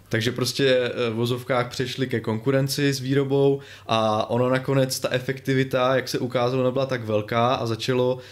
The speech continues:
začaly při-, začaly jako v té produkci těch nových karet nové generace, eh, začal tři D F X, eh, trošku jako klopítat. Eh, mezi tím nabral ten momentum Nvidia, která zase měla spoustu smluvních partnerů,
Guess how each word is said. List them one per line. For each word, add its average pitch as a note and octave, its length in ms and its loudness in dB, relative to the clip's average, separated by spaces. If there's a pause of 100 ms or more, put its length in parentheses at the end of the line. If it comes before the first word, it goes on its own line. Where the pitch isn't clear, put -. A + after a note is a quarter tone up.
začaly A#2+ 360 0
při-, A#2 440 -2
začaly B2 420 2
jako B2 200 0
v B2 80 -8
té C3 140 -2
produkci A#2+ 440 -2
těch C3 180 -2
nových B2 340 0
karet A#2+ 280 0
nové A#2+ 240 0
generace, A#2+ 600 0 (260)
eh, G#2+ 120 2
začal A#2+ 260 2
tři B2 180 0
D A#2 140 4
F A#2+ 160 -2
X, A#2+ 340 -2
eh, A#2 200 2
trošku A#2 580 0 (220)
jako A#2+ 220 -6
klopítat. B2 880 0
Eh, A2+ 40 0 (240)
mezi A#2+ 300 0
tím C3 360 2 (200)
nabral B2 400 2
ten B2+ 180 -4
momentum C3 540 0
Nvidia, A#2+ 640 2
která A#2+ 400 0
zase A#2+ 280 -2
měla A#2+ 220 0
spoustu A#2+ 360 -2
smluvních B2 340 0
partnerů, B2+ 580 2